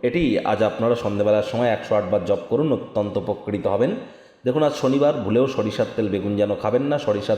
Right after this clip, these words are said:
তেল, বেগুন, লবণ, লোহা, এগুলি যেন ভুলেও ক্রয় করবেন না। ওই কোনো প্রকার তাবিজ, কবচ, মাদুলি, পাথর বা জেমস্টোন বা কোনো প্রকার শিকড়,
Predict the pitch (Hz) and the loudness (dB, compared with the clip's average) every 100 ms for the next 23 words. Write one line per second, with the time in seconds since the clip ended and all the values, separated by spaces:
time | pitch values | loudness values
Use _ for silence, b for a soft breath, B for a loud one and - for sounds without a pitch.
0 | - 110 104 98 98 104 98 98 104 101 | -2 -2 0 0 0 0 2 0 0 0
1 | 110 151 113 - B B - 127 165 160 | 0 0 -2 -4 B B -6 0 2 2
2 | 139 90 101 139 170 160 117 107 107 104 | 0 -2 2 2 2 2 2 2 0 2
3 | 104 107 101 95 - B B - - 139 | 0 2 0 -2 -6 B B -6 -4 0
4 | - 170 170 170 117 87 - 113 120 135 | 2 2 2 2 0 -2 -4 -2 0 0
5 | 160 - - 113 113 135 135 104 98 101 | -2 -4 0 0 0 -2 -2 -2 0 0
6 | 117 131 - 98 98 - 139 92 87 101 | 2 2 0 -2 -2 0 0 0 -2 0
7 | 135 139 - 151 95 92 104 - 120 131 | -2 -2 -2 -2 -2 -2 -2 -2 -2 0
8 | 135 131 123 - 131 - 131 | 0 0 -2 -2 -2 0 0